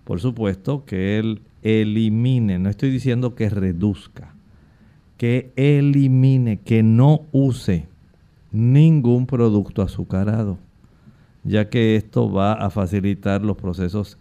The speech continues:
inflamatorios en sus nervios y junto con una incapacidad para tener una buena cantidad de grupo B o complejo B,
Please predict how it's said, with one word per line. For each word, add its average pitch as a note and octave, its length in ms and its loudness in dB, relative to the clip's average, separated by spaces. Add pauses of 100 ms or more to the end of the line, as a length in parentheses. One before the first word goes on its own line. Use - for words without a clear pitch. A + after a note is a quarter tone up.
inflamatorios G2+ 1800 -4 (380)
en F2+ 200 -4
sus G#2+ 180 -2
nervios A2+ 720 0 (580)
y D3 200 4
junto C3+ 460 0
con C#3 520 0
una B2 880 0 (960)
incapacidad A2+ 1160 -2
para G#2+ 260 -4
tener G#2 340 -2
una G#2+ 180 -2
buena G2+ 340 -2
cantidad G#2+ 520 -2
de F#2+ 200 -2
grupo A#2+ 720 -2
B G2+ 440 -4 (120)
o F#2 160 -6
complejo G#2 680 -2
B, F#2 380 -4